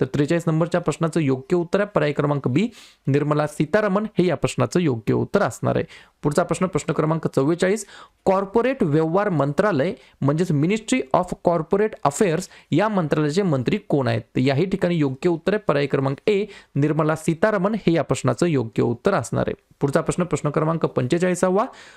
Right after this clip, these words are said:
रस्ते वाहतूक आणि महामार्ग मंत्रालय, Ministry of Road Transport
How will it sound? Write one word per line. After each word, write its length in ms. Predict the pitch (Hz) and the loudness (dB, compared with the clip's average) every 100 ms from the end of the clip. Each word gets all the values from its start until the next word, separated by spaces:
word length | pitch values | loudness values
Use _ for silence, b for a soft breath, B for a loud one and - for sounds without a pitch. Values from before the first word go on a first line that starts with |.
| B - | B 0
रस्ते 480 | 233 185 - 254 269 | 0 0 -2 0 2
वाहतूक 560 | 202 160 165 220 226 - | 2 0 0 -2 -2 0
आणि 140 | 185 | 0
महामार्ग 640 | 160 151 185 190 196 196 | 2 2 0 0 0 0
मंत्रालय, 560 | 202 139 117 120 113 113 B B - | 0 0 0 0 0 -2 B B -2
Ministry 440 | 139 180 208 - - - | 0 0 0 -2 -2 -2
of 200 | 185 165 143 | 0 0 2
Road 220 | 196 226 233 | 0 -2 -2
Transport 460 | 165 156 - 208 | -2 -2 -2 -2